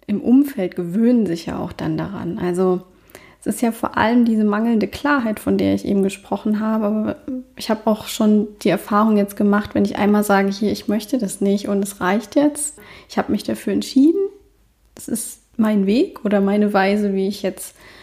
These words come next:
leben möchte.“ Und dann war das auch gut. Ja, dann haben diese Menschen die Klarheit gespürt, die ich dabei in mir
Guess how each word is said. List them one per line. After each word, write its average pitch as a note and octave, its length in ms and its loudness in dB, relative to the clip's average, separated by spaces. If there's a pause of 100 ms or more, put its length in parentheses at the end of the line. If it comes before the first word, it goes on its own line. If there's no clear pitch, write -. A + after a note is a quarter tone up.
(160)
leben A#3+ 240 6
möchte.“ B3 420 0
Und G3+ 400 -2 (140)
dann G3 520 0 (500)
war A3 120 0
das A3 200 -6
auch G#3 260 -4
gut. C4+ 480 4
Ja, A#3 220 -2
dann G#3 280 -2 (100)
haben A3 360 -2 (500)
diese G#3+ 180 2
Menschen A3+ 380 -2
die G3+ 120 -4
Klarheit G#3 500 0
gespürt, A#3+ 600 2 (1500)
die A3 200 4
ich G#3+ 200 -4
dabei G3+ 640 2 (760)
in A3 280 6
mir C4 400 6